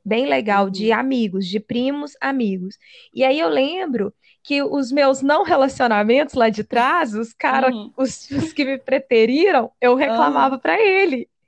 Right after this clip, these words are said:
Speaker 1: Tipo, eu
Speaker 2: Aham.
Speaker 1: falava, "Nossa, fulano fez isso, isso comigo", e mas não sei o quê. Juro por Deus, o Reis era meu confidente. E aí
Speaker 2: Nossa,
Speaker 1: eu
Speaker 2: melhor
Speaker 1: conversava
Speaker 2: amigo.
Speaker 1: tudo com ele, contava tudo pra ele, chorava as pitangas com ele.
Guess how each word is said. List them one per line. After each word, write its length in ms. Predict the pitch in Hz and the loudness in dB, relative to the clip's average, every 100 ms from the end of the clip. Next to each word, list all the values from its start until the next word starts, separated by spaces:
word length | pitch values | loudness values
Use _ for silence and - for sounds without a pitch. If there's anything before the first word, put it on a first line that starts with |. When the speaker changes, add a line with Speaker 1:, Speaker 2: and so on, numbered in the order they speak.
| - - - - _ | -20 -18 -20 -20 _
Speaker 1:
Tipo, 240 | 220 240 | -6 0
eu 80 | 285 | 0
Speaker 2:
Aham. 40 | 208 | 2
Speaker 1:
falava, 260 | 254 247 | 0 2
"Nossa, 720 | 240 240 254 269 254 254 220 | 2 2 4 4 4 0 -4
fulano 720 | 220 262 247 233 247 269 262 240 | -4 -2 0 0 0 0 0 -2
fez 280 | 240 233 | -2 -2
isso, 220 | 240 226 254 | -4 -10 -12
isso 180 | 214 - | -14 -6
comigo", 840 | 254 226 214 247 247 240 196 214 | -4 -2 -2 -2 -2 -2 -2 -2
e 60 | 208 | 0
mas 140 | 233 240 | -2 0
não 40 | |
sei 80 | 262 | -2
o 20 | |
quê. 160 | 262 269 _ | -4 -8 _
Juro 420 | 220 233 311 415 466 | -8 -2 0 0 0
por 160 | 427 | -2
Deus, 260 | - 302 247 | 0 0 0
o 20 | |
Reis 200 | 233 226 | 0 0
era 140 | 240 262 | 2 0
meu 200 | 277 269 | 0 0
confidente. 1000 | 285 277 269 - 330 392 302 277 - - _ _ - 269 233 - 175 | 0 0 0 -2 -4 -2 -4 -8 -10 -16 _ _ -20 -20 -20 -16 -2
E 120 | 214 | 2
aí 240 | 226 240 | 2 4
Speaker 2:
Nossa, 20 | 254 | 2
Speaker 1:
eu 220 | 294 285 | 2 -2
Speaker 2:
melhor 40 | 277 | -2
Speaker 1:
conversava 800 | 320 311 330 302 294 320 302 | 0 2 2 2 0 0 -2
Speaker 2:
amigo. 120 | 175 - _ _ _ _ _ _ | -6 -10 _ _ _ _ _ _
Speaker 1:
tudo 380 | - 381 415 403 | 2 4 4 2
com 180 | - 349 | 0 -2
ele, 400 | 302 269 269 277 | 2 2 2 0
contava 400 | 269 262 262 269 | -4 -2 -2 -2
tudo 220 | 277 254 | -4 -10
pra 140 | - 254 | -2 0
ele, 140 | 262 | 0
chorava 560 | - 277 247 240 262 269 | -2 0 2 2 0 -4
as 80 | |
pitangas 520 | - 262 - 240 240 240 | -10 -12 -6 -6 -6 -8
com 160 | - | -4
ele. 300 | 233 226 254 | 0 0 0